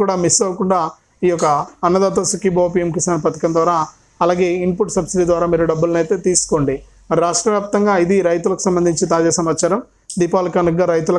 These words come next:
ఖాతాలోకి వచ్చేటువంటి డబ్బుల గురించి వీడియోను తప్పకుండా లైక్ చేయండి. తెలిసిన మీ బంధువులకు, స్నేహితులకు వీడియో లింకును WhatsApp, Facebook ద్వారా షేర్ చేసేయండి. వారు కూడా మీతో పాటు ఇన్ఫర్మేషన్ తెలుసుకుంటారు. అలాగే ఇలాంటి అప్‌డేట్స్ అన్నీ కూడా మీరు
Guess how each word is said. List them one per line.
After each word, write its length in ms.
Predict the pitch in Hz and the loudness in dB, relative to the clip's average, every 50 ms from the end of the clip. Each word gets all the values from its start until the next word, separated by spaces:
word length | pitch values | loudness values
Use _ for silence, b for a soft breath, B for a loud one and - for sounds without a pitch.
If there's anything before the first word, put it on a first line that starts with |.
| 160 | 0
ఖాతాలోకి 380 | 180 170 151 175 165 165 156 - 160 | 0 0 0 0 0 0 0 -2 -2
వచ్చేటువంటి 380 | - - 170 160 175 165 160 165 165 | -2 -2 -2 -2 -2 -2 -2 0 0
డబ్బుల 220 | 151 156 170 170 165 151 143 143 - _ 208 190 160 151 | 0 0 0 0 0 -2 -2 -4 -8 _ -10 -6 -2 0
గురించి 320 | 151 160 156 143 - 254 349 - b b b b b - | 0 0 0 0 0 -2 -2 -4 b b b b b 0
వీడియోను 280 | 175 185 202 202 190 196 | 2 2 2 2 2 0
తప్పకుండా 360 | 185 - - 175 190 185 190 185 175 | -2 -2 -2 0 0 2 2 2 0
లైక్ 140 | 175 175 175 - | 0 0 0 0
చేయండి. 260 | - 180 165 165 180 226 240 - 180 | 0 0 0 0 0 -2 -2 -2 -2
తెలిసిన 240 | 170 156 - 190 185 180 | -2 0 0 0 0 0
మీ 60 | 175 160 | 0 0
బంధువులకు, 400 | 165 165 170 185 180 180 175 - 170 - | 0 0 2 0 0 0 0 -2 -2 -2
స్నేహితులకు 480 | - 170 165 165 165 165 175 170 - 196 165 165 | -2 -2 -2 -2 -2 -2 -2 0 0 -2 0 0
వీడియో 180 | 165 180 170 170 | 2 2 2 0
లింకును 320 | 170 170 170 - 185 165 151 156 b b b b b b - | 0 -2 -2 -2 -2 -2 -2 -4 b b b b b b -2
WhatsApp, 320 | 175 170 170 - 208 180 - 185 175 | 0 0 0 -2 -2 -2 -2 -2 0
Facebook 320 | 180 170 160 - 170 160 160 170 | 0 0 0 0 0 0 2 0
ద్వారా 160 | 165 175 170 165 | 0 0 0 0
షేర్ 180 | - 175 170 147 - | 0 0 0 0 0
చేసేయండి. 440 | 202 165 - - - 160 156 165 226 311 B B B B B B | -2 0 0 0 0 0 0 0 -2 -2 B B B B B B
వారు 160 | 160 165 170 160 | 0 0 0 0
కూడా 140 | 190 180 175 175 | 0 0 0 0
మీతో 180 | 170 160 170 175 160 | 0 0 0 0 0
పాటు 160 | 180 170 160 175 170 | 0 0 0 0 -2
ఇన్ఫర్మేషన్ 460 | 156 151 - 170 170 165 - - 175 156 156 | -2 0 0 0 0 0 0 0 0 0 0
తెలుసుకుంటారు. 560 | 170 156 151 - - - 160 151 156 156 175 247 - b b b b b - | 0 0 -2 -2 -2 -2 0 0 0 0 -2 -2 -6 b b b b b -2
అలాగే 200 | 170 185 196 196 185 | 0 0 2 2 2
ఇలాంటి 280 | 180 185 196 202 202 208 196 | 2 2 2 2 0 0 0
అప్‌డేట్స్ 320 | 180 170 196 185 170 - 202 | -2 0 -2 -2 -2 0 0
అన్నీ 120 | 185 180 165 180 | 0 0 0 0
కూడా 120 | 175 180 185 | 0 0 0
మీరు 100 | 180 170 | 0 0